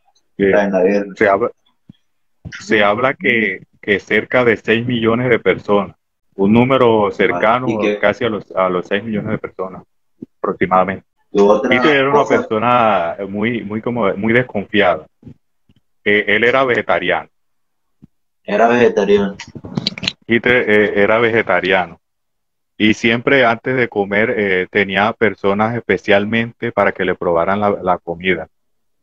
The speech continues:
Speaker 1: Y antes de comer, eh, siempre le, le decía a sus, a sus allegados que le probaran la comida porque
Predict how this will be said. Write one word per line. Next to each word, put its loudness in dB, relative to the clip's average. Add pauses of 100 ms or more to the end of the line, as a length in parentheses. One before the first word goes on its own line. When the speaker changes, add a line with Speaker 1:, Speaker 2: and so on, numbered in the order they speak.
(1080)
Speaker 1:
Y 4
antes 2
de 4
comer, 0
eh, -2 (320)
siempre 2
le, 2
le 2
decía 0
a -6
sus, -10
a -2
sus -6
allegados 2
que -2
le 2
probaran 2
la 0
comida -2
porque -8